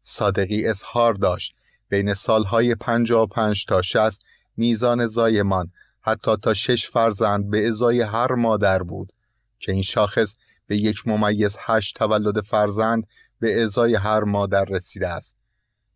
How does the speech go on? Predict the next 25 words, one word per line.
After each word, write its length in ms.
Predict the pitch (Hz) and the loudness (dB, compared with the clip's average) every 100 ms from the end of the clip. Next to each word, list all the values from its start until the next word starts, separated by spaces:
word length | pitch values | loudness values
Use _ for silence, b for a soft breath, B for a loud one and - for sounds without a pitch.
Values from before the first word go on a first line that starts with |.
| - | -6
به 100 | 113 | -4
گفتهٔ 420 | 113 101 131 117 | -2 -2 0 0
وی، 300 | 98 92 87 _ _ _ | 0 -2 -4 _ _ _
با 260 | 120 117 113 | -6 2 2
این 160 | 131 | 2
شاخص 560 | 117 - 101 95 98 - | -4 0 0 0 -2 -4
هم 160 | - 92 - | -6 -6 -4
اگر 280 | 120 123 117 | -2 2 0
شرایط 560 | - 117 123 123 117 | 0 0 2 2 0
ازدواج 600 | 127 120 113 120 127 123 | 0 -2 0 0 0 0
ده 360 | 123 117 127 120 | -2 0 0 2
میلیون 440 | 127 120 117 117 | 0 0 2 0
جوان 380 | 104 104 95 95 | 4 4 4 2
ایرانی 480 | 90 92 92 92 90 b b b | 0 -2 -2 -2 -6 b b b
فراهم 440 | - 95 92 104 | -4 -2 0 0
شود، 400 | 101 120 117 127 - b b b | -2 0 2 2 0 b b b
شاهد 440 | - - 92 107 104 107 | -6 0 0 2 0 0
افزایش 560 | 113 110 - 117 113 117 | -2 -2 0 0 0 -2
خوب 420 | - - 117 120 | -4 -4 -2 0
جمعیت 560 | 113 107 107 98 90 - _ _ _ 95 | 2 2 2 0 -4 -8 _ _ _ -2
در 160 | 92 | -2
کشور 500 | 85 - 95 - 104 | -2 -6 -4 0 0
ایران 400 | 107 113 107 98 | 2 2 2 2
خواهیم 440 | 87 - 90 90 87 | 0 -2 -2 -2 -6
بود. 240 | 92 - | -8 -12